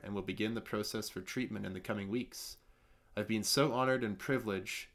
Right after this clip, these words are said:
to have the support of the Blue Jays fans, colleagues, staff, and players since I arrived here in nineteen eighty-one. And that continued support through this next challenge means the world to me.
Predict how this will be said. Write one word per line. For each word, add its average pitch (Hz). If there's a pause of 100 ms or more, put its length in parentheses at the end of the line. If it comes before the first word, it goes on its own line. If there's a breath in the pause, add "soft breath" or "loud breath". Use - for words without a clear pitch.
(120)
to 113
have 107
the 104
support -
of 107
the 104
Blue 127
Jays 127
fans, 107 (100)
colleagues, 127
staff, 110
and 110
players 101
since -
I 101
arrived 101
here 113
in 92
nineteen 101
eighty-one. 95 (1080)
And 113
that 123
continued 135
support 117
through 135
this 139
next 110
challenge 107
means 104
the 98
world 98
to -
me. -